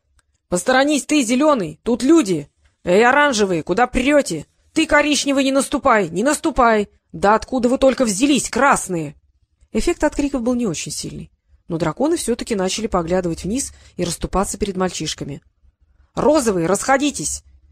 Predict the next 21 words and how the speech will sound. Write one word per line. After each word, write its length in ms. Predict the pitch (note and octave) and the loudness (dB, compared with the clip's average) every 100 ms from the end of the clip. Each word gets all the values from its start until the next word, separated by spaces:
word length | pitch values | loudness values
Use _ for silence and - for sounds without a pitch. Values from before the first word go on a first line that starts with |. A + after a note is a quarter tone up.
| - | -8
Белые, 520 | G#3 D4+ B3 E3 E3+ | 0 2 2 0 -4
не 100 | F#3+ | 0
могли 260 | B3 C4 E4 | 2 4 2
бы 140 | C#4+ | 2
вы 60 | C4 | 2
убрать 340 | A#3+ B3+ G#3 | 4 2 0
свою... 720 | - G3 B3 C4 C4 G#3 D#3 _ - | -4 0 0 2 -2 -2 -4 _ -12
свой 340 | - C4+ A#3+ | -4 2 2
хвост?" 500 | A3 C#4 G#3 - - _ _ _ _ _ _ | 2 0 0 -2 -14 _ _ _ _ _ _
"У 60 | C#3+ | -12
тебя 180 | E3+ A#3 | -4 -2
как-то 240 | B3 - | -2 -6
странно 320 | - B3+ C4 | -2 -2 -2
получается, 720 | B3 B3 B3 D4 C4+ - E3 - _ _ _ | -4 -6 -2 -2 -2 -4 -10 -16 _ _ _
будто 240 | F3 G#3 - | -6 -4 -2
ты 100 | C4 | -2
не 120 | B3+ | -2
цвета 320 | - B3 F4 | -4 -2 0
называешь, 500 | C#4 F3 D#3+ D3 - | 0 -2 -2 -4 -6
а 80 | F3+ | -4
ругаешься", 600 | A3+ B3+ C4+ D3+ - - | -4 0 0 0 -6 -10